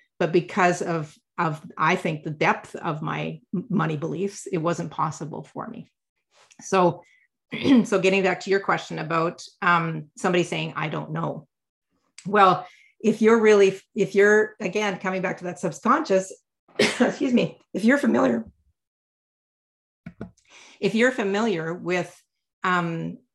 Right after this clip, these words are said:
uh, saying, "I don't know," if your, if your default is, is always the shoulder shrug and looking to somebody else for the, for the answer,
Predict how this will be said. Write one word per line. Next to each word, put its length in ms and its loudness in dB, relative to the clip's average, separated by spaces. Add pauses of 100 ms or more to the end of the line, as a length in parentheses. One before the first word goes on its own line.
(260)
uh, 540 0 (180)
saying, 340 2
"I 100 0
don't 180 -2
know," 360 -4 (760)
if 160 -4
your, 180 6
if 240 -2
your 160 6
default 540 2
is, 380 -6
is 200 -2
always 520 0 (420)
the 220 0
shoulder 360 4
shrug 420 -8
and 160 -4
looking 260 -2
to 80 -8
somebody 380 -2
else 240 -2
for 160 -6
the, 340 -6
for 200 -6
the 120 -4
answer, 540 -4